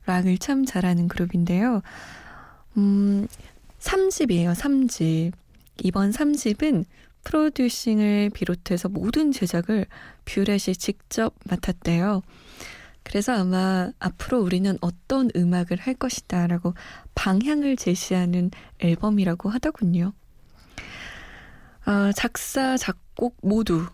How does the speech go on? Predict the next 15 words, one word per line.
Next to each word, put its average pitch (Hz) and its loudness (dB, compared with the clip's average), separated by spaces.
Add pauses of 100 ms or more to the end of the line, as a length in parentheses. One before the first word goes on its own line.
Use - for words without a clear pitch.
(380)
보컬인 214 -2
문혜원 220 2
씨가 - -4
했습니다. 190 0 (380)
이 - -2
문혜원 269 2
씨 - -8
목소리가 190 0 (640)
한번 349 0
들으면 226 2 (1120)
굉장히 285 0
매혹되는 190 0 (460)
그런 277 0
목소리더라고요. 180 -2
저도 185 -4